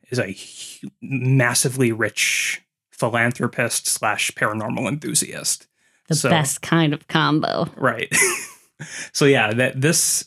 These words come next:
Speaker 1: team and this organization has loads of money at their disposal.
Speaker 2: All right.
Speaker 1: And, uh,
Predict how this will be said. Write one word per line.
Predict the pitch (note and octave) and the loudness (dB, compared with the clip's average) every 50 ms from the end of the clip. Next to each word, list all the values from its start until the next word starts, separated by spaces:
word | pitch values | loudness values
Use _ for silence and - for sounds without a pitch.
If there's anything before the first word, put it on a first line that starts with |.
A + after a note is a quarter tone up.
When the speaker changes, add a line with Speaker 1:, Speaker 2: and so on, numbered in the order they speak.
| _ _ _ _ _ | _ _ _ _ _
Speaker 1:
team | - - C#3 B2 A#2 G#2+ G#2 G2+ G#2 - - _ _ _ _ _ - | 0 2 4 4 4 2 -2 -4 -8 -10 -12 _ _ _ _ _ -2
and | B2 A#2 | 0 0
this | B2 - - | 0 0 0
organization | C#3 C3+ B2+ C3 B2 A#2 A2+ A#2 A2 G#2 - G#2 - C#3 | 2 2 2 2 2 0 0 0 -2 -4 -6 -10 -10 -6
has | - C3 - - - B2+ - - | -4 -4 -4 -4 -4 -8 -8 -6
loads | A#2+ A#2+ B2 A#2+ A#2+ A#2+ A#2 - - - | -4 0 2 2 2 2 0 -2 -6 -8
of | A#2+ | -6
money | A#2 A#2 A2+ - - - | -6 -6 -6 -6 -8 -10
at | - - | -10 -8
their | - - | -8 -8
disposal. | - - - - - - - - - - - - _ _ _ _ - | -6 -4 -6 -6 -6 -8 -12 -12 -12 -12 -14 -20 _ _ _ _ -4
Speaker 2:
All | D#3 D#3 F#3+ C#4 | 0 2 2 4
right. | E4 E4+ E4+ F4 F4 D#4+ - - | 4 4 2 2 0 -2 -2 -2
Speaker 1:
And, | C#3 B2+ B2+ B2 A#2 A2+ A#2 A#2+ - - - _ _ _ _ | 0 2 2 2 2 2 2 0 -2 -4 -8 _ _ _ _
uh, | D3 C#3+ D3 | -2 0 0